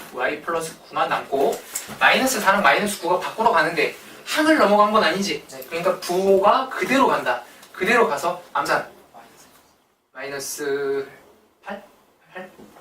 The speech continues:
Speaker 1: 팔. 이렇게 해준 다음에 여기는 제곱을 묶어주고 마이너스 팔 넘겨줄게. 그럼 여기가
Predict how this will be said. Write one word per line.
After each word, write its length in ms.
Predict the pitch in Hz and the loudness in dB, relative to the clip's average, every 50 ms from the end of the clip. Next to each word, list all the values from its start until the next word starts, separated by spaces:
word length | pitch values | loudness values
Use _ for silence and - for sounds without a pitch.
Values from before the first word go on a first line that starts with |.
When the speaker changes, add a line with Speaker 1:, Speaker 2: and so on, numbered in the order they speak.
| - - - | -20 -20 -16
Speaker 1:
팔. 280 | - - 196 196 - - - - - - - - - - _ - - - - | -10 -8 -8 -8 -8 -12 -16 -20 -20 -20 -20 -20 -20 -20 _ -20 -20 -16 -6
이렇게 320 | 208 202 202 202 - - - - - - - _ _ _ - - | -2 0 0 0 0 -4 -8 -10 -14 -18 -20 _ _ _ -8 -4
해준 160 | 196 202 208 | -2 0 2
다음에 280 | 190 180 170 165 - 131 | 4 4 4 4 2 2
여기는 380 | 135 147 - 190 190 202 202 | 0 0 2 2 2 2 2
제곱을 360 | - - - - - - - - | 0 0 -2 0 0 2 0 0
묶어주고 440 | - 147 147 151 151 151 151 170 | 0 -4 -4 -4 -6 -4 -4 -4
마이너스 360 | - 135 127 135 139 147 - - | -2 0 0 -2 -2 -4 -8 -8
팔 120 | - - | -6 -4
넘겨줄게. 580 | - 123 131 143 151 151 - - 127 123 - - | -4 -4 -2 -2 -4 -4 -4 -6 -8 -8 -8 -8
그럼 200 | - 135 131 127 | -8 -8 -8 -8
여기가 400 | 120 - - - 143 143 - | -8 -8 -4 -2 -2 -2 -4